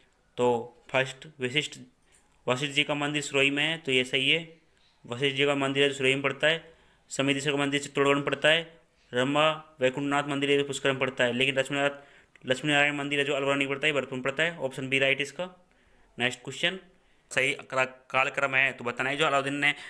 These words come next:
राजस्थान में सबसे पहले कहाँ पर आक्रमण किया था? तो ब-, बताइए, चलिए बताते हैं।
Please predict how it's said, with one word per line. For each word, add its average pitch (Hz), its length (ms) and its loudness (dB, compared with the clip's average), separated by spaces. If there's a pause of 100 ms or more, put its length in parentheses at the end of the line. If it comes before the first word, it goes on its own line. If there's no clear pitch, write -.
(200)
राजस्थान 127 260 0
में 143 100 -4
सबसे - 120 -10
पहले 135 140 2
कहाँ 127 220 0
पर 139 120 2
आक्रमण 139 240 -2
किया 139 180 2
था? 165 380 -6 (380)
तो 113 80 -6
ब-, 107 160 -16 (200)
बताइए, 139 500 0 (240)
चलिए 117 160 -2
बताते 123 320 2
हैं। - 280 -4